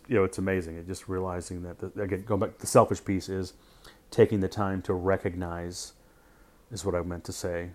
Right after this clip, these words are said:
taking the time to recognize that I've achieved something worthwhile. I've become something that, um, you know, my goal,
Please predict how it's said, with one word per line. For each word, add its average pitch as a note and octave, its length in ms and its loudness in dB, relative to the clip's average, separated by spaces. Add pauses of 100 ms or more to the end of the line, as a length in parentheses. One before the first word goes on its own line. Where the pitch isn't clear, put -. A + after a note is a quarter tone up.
taking A2+ 300 2
the A2+ 80 2
time G2 320 -2
to F#2 120 -6
recognize F#2 800 -2
that F2+ 280 -4 (380)
I've G2 180 0
achieved G#2 500 -2
something F2+ 640 -6 (240)
worthwhile. F#2 920 -2
I've F#2 220 -6
become G2 440 -4
something F2+ 540 -8 (880)
that, F#2+ 480 0 (100)
um, F2 400 -8 (260)
you A2+ 80 -4
know, F#2 140 -4
my F#2+ 220 -2
goal, F#2+ 760 2